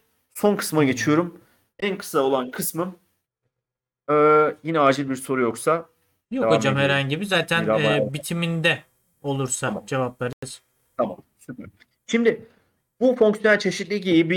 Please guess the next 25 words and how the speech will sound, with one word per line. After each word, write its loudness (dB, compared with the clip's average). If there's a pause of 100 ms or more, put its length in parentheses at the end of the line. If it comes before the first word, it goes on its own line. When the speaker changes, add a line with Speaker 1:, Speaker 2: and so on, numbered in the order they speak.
Speaker 1:
iddia 4
ile 4
gelmiş. 2
Tamam 0
ya, 4
işte -4
ben 2
taksonomik 0
çeşitliliğin -10
açıklayamadığı 2
şeyleri -4
ça-, -2
açıklayacağım. -6 (500)
İşte -10
yıkacağım, 0
kıracağım, 0 (160)
komünite -2
dayanıklılığı, 2 (580)
ekosistem -2
hizmetleri, 0
karbon 2
tutma -2
bilmem 0
akacağım. 2 (400)
Peki -6